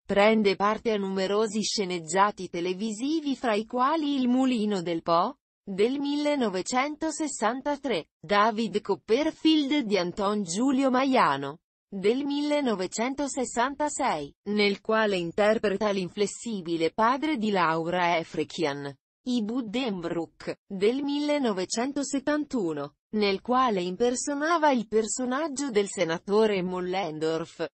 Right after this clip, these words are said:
in possesso di una voce calda, pastosa e inconfondibile. Fa parte anche di ottime compagnie di doppiaggio, prestando le sue tonalità vocali ad attori famosi,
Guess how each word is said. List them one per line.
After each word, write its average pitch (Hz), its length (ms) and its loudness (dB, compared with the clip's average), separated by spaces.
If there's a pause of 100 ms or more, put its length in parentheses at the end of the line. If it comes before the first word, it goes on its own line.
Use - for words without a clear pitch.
(180)
in 226 280 0
possesso 302 680 -4
di 220 120 -4
una 226 180 2
voce 285 420 -2
calda, 151 560 -4 (320)
pastosa 285 760 0
e 269 80 0
inconfondibile. 233 1160 0 (200)
Fa 339 260 0
parte 196 520 0
anche 220 340 2
di 190 180 -2
ottime 269 520 0
compagnie 208 580 2
di 202 140 -4
doppiaggio, 180 760 0
prestando 185 680 2
le 160 120 4
sue 180 220 -4
tonalità 185 800 0
vocali 190 640 2
ad 170 100 0
attori 254 540 0
famosi, 226 680 0